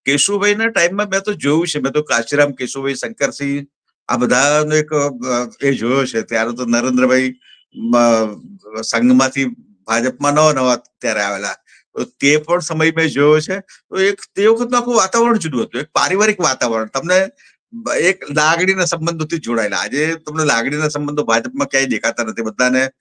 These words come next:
તકવાદ છે અને બધાને કંઈક ને કંઈક જોઈએ છે અને બધા મેળવવા માટે એક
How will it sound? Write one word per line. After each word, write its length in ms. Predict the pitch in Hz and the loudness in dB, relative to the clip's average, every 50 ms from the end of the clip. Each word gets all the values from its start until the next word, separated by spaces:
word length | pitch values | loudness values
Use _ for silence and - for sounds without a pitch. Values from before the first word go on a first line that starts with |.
| _ - _ _ _ _ - | _ -20 _ _ _ _ -4
તકવાદ 420 | 127 127 - 139 131 131 131 127 | -4 -4 0 0 2 2 0 -2
છે 160 | - - 147 | -2 0 2
અને 140 | 139 131 131 | 2 2 2
બધાને 360 | 120 117 107 120 120 120 123 | -2 -2 -2 0 0 0 0
કંઈક 240 | 120 127 127 123 - | -2 -2 -4 -4 -2
ને 100 | 127 117 | -4 -2
કંઈક 200 | 113 127 127 123 | -2 -2 -4 -4
જોઈએ 320 | - 113 120 131 131 127 | -2 0 2 2 2 2
છે 180 | 123 - 107 107 | 0 -2 -6 -8
અને 460 | - _ _ _ _ _ _ - 117 | -8 _ _ _ _ _ _ -6 -4
બધા 220 | 113 117 113 123 117 | -2 0 0 0 0
મેળવવા 360 | 117 113 117 123 127 127 117 | 2 2 2 4 4 4 4
માટે 240 | 117 117 113 117 120 | 2 0 0 0 -4
એક 180 | 120 117 127 | -4 -2 -4